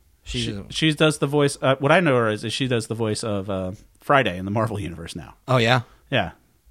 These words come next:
Speaker 1: Wow.
Speaker 2: Now that, uh, Iron Man's little thing. She was in, uh, ch-, ch-, ch-, she was in Three Billboards and
Speaker 1: Oh, so she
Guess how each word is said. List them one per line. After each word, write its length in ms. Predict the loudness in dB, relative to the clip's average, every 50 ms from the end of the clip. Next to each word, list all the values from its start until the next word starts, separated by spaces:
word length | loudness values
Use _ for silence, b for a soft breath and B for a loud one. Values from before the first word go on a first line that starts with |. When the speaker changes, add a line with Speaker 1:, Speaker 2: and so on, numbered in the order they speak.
| _ _ _
Speaker 1:
Wow. 100 | -2 0
Speaker 2:
Now 120 | 2 2 2
that, 160 | 2 2 0
uh, 320 | 0 0 0 -2 -2 -4 -6 -10 _ _ _ _ _ _ _ _ _ _ _ _ _
Iron 160 | 0 0 2
Man's 180 | 2 0 -2 -2
little 140 | -4 -6 -4
thing. 260 | -4 -4 -4 -4 -6
She 240 | -6 -6 -4 -2 -2
was 160 | -2 -2 -2
in, 560 | -2 0 0 0 0 0 0 0 -2 -4 -4
uh, 360 | -4 -4 -4 -4 -4 -4 -6
ch-, 140 | -8 -10 -12
ch-, 120 | -14 -12 -12
ch-, 180 | -12 -12 -12 b b b b -4
she 100 | -2 0
was 120 | 2 2
in 100 | 2 2
Three 160 | 2 0 2
Billboards 600 | 4 4 4 4 2 2 0 2 0 0 -2 -4 -6
and 600 | -4 -2 0 0 0 -2 -2 -2 -2 -4 -4 -6 -6
Speaker 1:
Oh, 960 | -8 -8 -8 -8 -10 -12 -14 -12 -10 -10 -8 -6 -6 -8 -8 -10 -12 -14 -16
so 160 | -12 -10 -8 -8
she 280 | -6 -6 -8 -8 -10